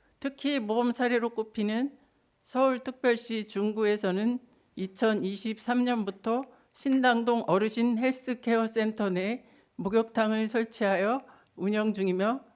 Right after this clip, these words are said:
이천이십사 년 칠월 구십사 프로의 만족도 조사 결과 긍정적 효과가 높다는 것을 느낄 수 있습니다. 신당동 어르신 헬스케어 센터는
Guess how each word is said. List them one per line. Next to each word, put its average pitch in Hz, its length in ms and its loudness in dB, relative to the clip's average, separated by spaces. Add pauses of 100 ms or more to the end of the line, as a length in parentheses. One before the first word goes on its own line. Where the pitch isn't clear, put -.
(220)
이천이십사 208 960 -2
년 220 240 -2
칠월 240 400 -2 (420)
구십사 220 640 -4
프로의 214 560 0 (580)
만족도 196 680 0
조사 202 360 0
결과 190 520 0
긍정적 214 720 0
효과가 220 500 0 (260)
높다는 202 540 2
것을 214 340 0
느낄 196 300 -2
수 196 320 -2
있습니다. 156 640 -6 (1800)
신당동 269 640 2
어르신 220 380 2
헬스케어 254 560 2
센터는 214 640 0